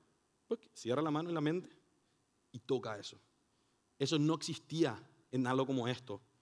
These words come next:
antes que nosotros empecemos. Eso no existía en el mundo hace diez años. Entonces quiero ir hacia ese lado,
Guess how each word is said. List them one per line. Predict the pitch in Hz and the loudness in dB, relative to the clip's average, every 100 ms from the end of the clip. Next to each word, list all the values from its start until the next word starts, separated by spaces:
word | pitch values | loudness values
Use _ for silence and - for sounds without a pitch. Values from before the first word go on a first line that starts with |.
| _ _ _ | _ _ _
antes | - 135 131 | -2 0 2
que | |
nosotros | 127 123 117 117 | 0 -2 -4 -4
empecemos. | 117 131 135 104 - - _ _ _ _ _ _ - | -4 -4 -4 -6 -10 -20 _ _ _ _ _ _ -2
Eso | 139 160 | 2 4
no | 143 151 | 4 2
existía | 156 - 151 - - 160 165 | -2 -2 -4 -6 -2 2 2
en | 160 160 | 4 4
el | 131 | 4
mundo | 123 147 180 170 120 107 - _ _ - | 4 4 4 2 0 -4 -14 _ _ -6
hace | 123 127 | -2 0
diez | 120 117 | 2 0
años. | 101 95 - - _ _ _ _ _ _ | -2 -8 -14 -20 _ _ _ _ _ _
Entonces | - 135 | -2 0
quiero | 156 180 185 | 4 2 2
ir | 156 | 0
hacia | 160 160 151 | 2 2 2
ese | 147 160 | 2 2
lado, | 139 139 127 104 | 4 4 2 -2